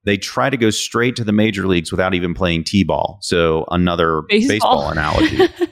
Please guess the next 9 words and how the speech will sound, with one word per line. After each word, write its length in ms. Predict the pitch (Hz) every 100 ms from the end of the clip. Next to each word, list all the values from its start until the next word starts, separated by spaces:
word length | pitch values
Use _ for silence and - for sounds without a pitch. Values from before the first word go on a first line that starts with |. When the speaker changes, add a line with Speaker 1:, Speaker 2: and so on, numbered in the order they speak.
| 349 311 -
Speaker 2:
Yeah. 100 | 160 _
Speaker 1:
Baseball 340 | - 95 - 101
seems 240 | - 101
to 80 | -
work 180 | 87 90
really 200 | 82 85
well. 140 | 78 -
Speaker 2:
<laughs> 20 | 311 302 330 -
Speaker 1:
Okay. 200 | 80 82